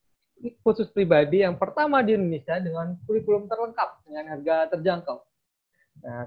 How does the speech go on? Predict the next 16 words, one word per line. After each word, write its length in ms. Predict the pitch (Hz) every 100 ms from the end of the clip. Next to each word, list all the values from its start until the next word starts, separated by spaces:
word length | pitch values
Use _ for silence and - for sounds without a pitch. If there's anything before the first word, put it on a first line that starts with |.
| 120
kami 200 | 202 277
bercita-cita 760 | 277 269 233 226 185 202 233
agar 240 | 190 208 233
seluruh 320 | 233 220 214
rakyat 240 | 196 202 214
Indonesia 600 | 185 247 302 180 170 - _ _ _
bisa 200 | - 233
belajar 400 | 262 269 240 240
keuangan 400 | 233 226 214 233
mulai 160 | 233 226
dari 200 | 214 226
nol, 240 | 226 190 - - _ _ _
tanpa 360 | 170 170 202
perlu 360 | 202 180 185 208
mengeluarkan 640 | 202 170 165 160 196 214 220 _ _
banyak 260 | 143 160 156